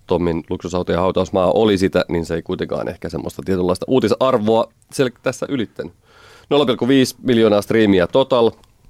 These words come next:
Tää on just kans se, kannattaa miettiä, että miltä se itsestä tuntuisi, jos albumi striimaa no-, puoli miljoonaa. Jonkun mielestä se olisi, se on niinku unelmien täyttymys, mutta jos odotukset on ollut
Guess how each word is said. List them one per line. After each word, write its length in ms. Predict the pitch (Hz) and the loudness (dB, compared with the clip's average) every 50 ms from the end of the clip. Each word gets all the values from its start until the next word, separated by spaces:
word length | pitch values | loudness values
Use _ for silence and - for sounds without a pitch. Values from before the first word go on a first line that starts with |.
| _ _ _ _ _ _ _ _ _ - - _ _ _ _ _ _ | _ _ _ _ _ _ _ _ _ -18 -18 _ _ _ _ _ _
Tää 140 | - 113 101 | -2 0 2
on 100 | 92 87 | 2 2
just 160 | 95 101 - | 0 0 0
kans 240 | - 123 110 104 - | 0 0 0 0 0
se, 140 | - 107 - - _ _ _ _ _ _ | 0 0 0 -2 _ _ _ _ _ _
kannattaa 360 | - - 110 98 - - 95 95 | -2 0 0 2 2 0 2 2
miettiä, 440 | 110 113 110 101 - - 101 95 | 4 4 2 2 0 0 2 2
että 260 | 87 - - - 92 - | 2 0 0 -2 -2 0
miltä 260 | - 110 113 101 110 98 | 2 0 0 2 2 0
se 100 | 98 104 | 2 2
itsestä 360 | - - - - - - 101 | 0 0 -2 -2 -4 -2 0
tuntuisi, 400 | 80 95 90 87 - 92 87 92 | 0 2 2 2 2 2 2 2
jos 100 | 95 95 | 2 2
albumi 440 | 98 101 101 90 92 90 87 82 - _ _ _ - - - | 2 2 2 0 0 0 0 -2 -4 _ _ _ -20 -18 -10
striimaa 400 | - - 104 104 95 92 90 90 | -4 -2 0 0 2 2 0 0
no-, 160 | 92 92 - - 98 | 0 -2 -4 -4 -4
puoli 220 | - 120 107 95 85 | -2 0 2 2 0
miljoonaa. 440 | 85 87 76 58 50 50 - - - - _ _ _ _ _ _ _ _ - | -2 -4 -6 -8 -10 -12 -14 -14 -16 -18 _ _ _ _ _ _ _ _ 0
Jonkun 200 | 127 120 117 113 | 2 2 4 4
mielestä 280 | 104 101 95 87 - 101 | 4 4 2 0 -2 -2
se 100 | 85 98 | 0 2
olisi, 280 | 98 92 92 - - _ - - - | 2 2 2 0 -2 _ -14 -6 -2
se 80 | 110 | 0
on 60 | 98 | 0
niinku 180 | 92 92 - 101 | 2 2 2 2
unelmien 360 | 104 110 107 98 98 92 87 | 4 4 4 2 2 2 2
täyttymys, 640 | - 110 104 98 92 - - 92 95 87 87 - - - | 2 2 2 2 2 0 0 0 0 0 -2 -4 -4 -2
mutta 280 | 107 90 - - - | -2 -2 0 0 0
jos 180 | 95 95 92 - | 2 2 2 2
odotukset 440 | 123 123 123 92 101 - 120 98 95 | 2 2 2 2 0 -2 -2 0 2
on 80 | 101 | 2
ollut 380 | 101 101 98 92 92 95 - _ | 4 4 4 2 2 0 -2 _